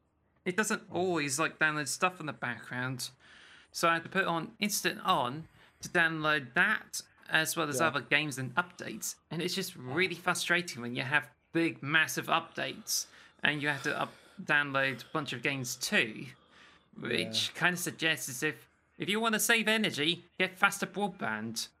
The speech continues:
Speaker 1: <laughs>
Speaker 2: Pretty much, yeah. Uh, so I've been playing Deathloop, though. I managed to download it.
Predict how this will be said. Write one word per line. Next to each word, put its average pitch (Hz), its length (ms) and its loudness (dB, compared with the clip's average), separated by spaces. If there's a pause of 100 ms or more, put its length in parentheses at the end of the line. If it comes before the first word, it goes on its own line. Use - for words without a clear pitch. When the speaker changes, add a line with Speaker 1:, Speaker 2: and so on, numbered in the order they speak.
Speaker 1:
<laughs> - 640 -12
Speaker 2:
Pretty 143 180 0
much, 135 380 2
yeah. 131 320 0 (680)
Uh, 135 300 4
so 147 160 -6
I've 196 220 4
been 170 160 -2
playing 143 260 4
Deathloop, 131 540 0
though. 131 160 0
I 135 120 2
managed 135 400 2
to 127 80 -6
download 113 500 -2
it. 160 840 0